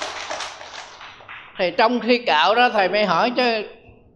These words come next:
"Con ở đâu? Bao nhiêu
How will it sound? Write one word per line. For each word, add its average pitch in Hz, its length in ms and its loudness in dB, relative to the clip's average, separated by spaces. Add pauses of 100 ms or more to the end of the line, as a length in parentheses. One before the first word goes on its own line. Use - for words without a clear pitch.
(560)
"Con 185 200 -4
ở 139 240 -4
đâu? 185 340 2 (1600)
Bao 165 200 -4
nhiêu 175 260 0